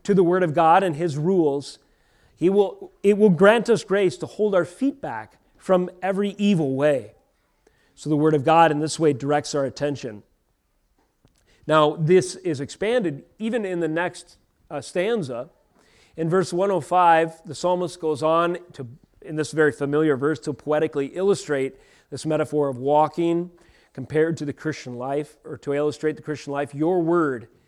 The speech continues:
is a lamp to my feet and a light to my path."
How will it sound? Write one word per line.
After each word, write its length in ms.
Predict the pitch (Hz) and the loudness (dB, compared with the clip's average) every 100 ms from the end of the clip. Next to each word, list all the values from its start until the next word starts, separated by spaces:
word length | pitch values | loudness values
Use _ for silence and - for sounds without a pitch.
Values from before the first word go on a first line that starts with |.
| _ _ | _ _
is 180 | 151 135 | -8 -6
a 60 | 143 | -2
lamp 380 | 135 160 170 - | 0 0 -2 -6
to 120 | 147 | -8
my 160 | 135 | -8
feet 520 | 110 - 147 104 - _ _ _ _ _ 139 | -8 -6 -6 -6 -16 _ _ _ _ _ -8
and 160 | 139 | -6
a 60 | 131 | -4
light 500 | 135 147 120 - _ | -2 -2 -2 -10 _
to 100 | 123 | -14
my 160 | 123 117 | -12 -12
path." 400 | - 127 110 | -6 -6 -6